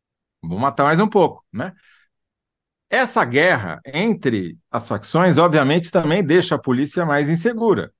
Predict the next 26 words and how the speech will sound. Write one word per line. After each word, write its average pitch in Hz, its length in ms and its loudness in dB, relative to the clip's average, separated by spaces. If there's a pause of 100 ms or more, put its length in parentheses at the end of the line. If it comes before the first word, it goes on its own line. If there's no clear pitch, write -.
(120)
Tá 110 140 -2
vendo 120 320 -2
o 113 80 -2
crime 117 300 0
se 113 100 -12
espalhar, 151 600 2
o - 40 -6
crime 117 220 -4
se 123 100 -10
organizar, 147 500 0
o 147 60 2
risco 131 380 0
do 139 160 -4
policial 123 500 -2
aumenta, 175 560 0 (240)
ele 127 160 2
reage 127 420 4
mais 131 240 0
violentamente, 156 800 -4
não 135 180 -4
é 135 80 0
punido, 180 640 -2 (300)
não 135 160 -2
tem 131 260 0
intervenção, 127 720 0
não, 104 520 -6